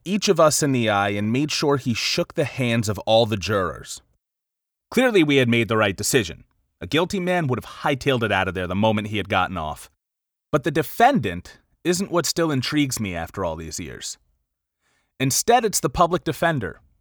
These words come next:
She was dumb as a box of rocks and a terrible lawyer, but had a liberal zeal to defend the least fortunate among us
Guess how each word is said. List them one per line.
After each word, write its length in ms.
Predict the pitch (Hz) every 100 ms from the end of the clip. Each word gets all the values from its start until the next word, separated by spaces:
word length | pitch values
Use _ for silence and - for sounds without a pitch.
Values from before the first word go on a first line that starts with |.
| _ _ _ _ -
She 220 | - 165
was 360 | 202 226 233 151
dumb 220 | 143 160
as 100 | 165
a 60 |
box 300 | 165 160 160
of 100 | 180
rocks 480 | 123 101 90 - -
and 180 | 120 196
a 60 | 170
terrible 460 | 165 147 135 127
lawyer, 400 | 107 92 73 - _ - - _
but 100 | - 127 -
had 140 | 214
a 60 | 240
liberal 460 | 185 170 156 143
zeal 300 | 127 113 117
to 140 | 113 117
defend 420 | 117 - 147 151
the 80 | 127
least 300 | 127 131 -
fortunate 420 | 127 113 131 123
among 300 | 117 131 117
us 320 | 78 - -